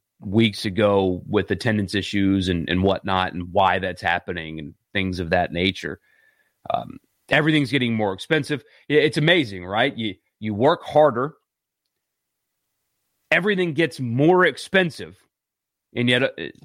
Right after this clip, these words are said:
you get paid the same. So it's like you're getting paid less. Uh,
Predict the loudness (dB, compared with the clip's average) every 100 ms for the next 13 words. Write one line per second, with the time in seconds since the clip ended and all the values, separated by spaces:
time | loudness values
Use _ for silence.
0 | -20 -16 -10 -6 -6 -8 -14 -20 _ _
1 | _ _ -14 -2 -2 2 0 0 -4 -2
2 | -2 -4 -12 _ _ -4 -2 0 -2 -2
3 | -4 0 0 2 2 0 -2 -12 _ _
4 | _ _ _ _ -2 -2 -2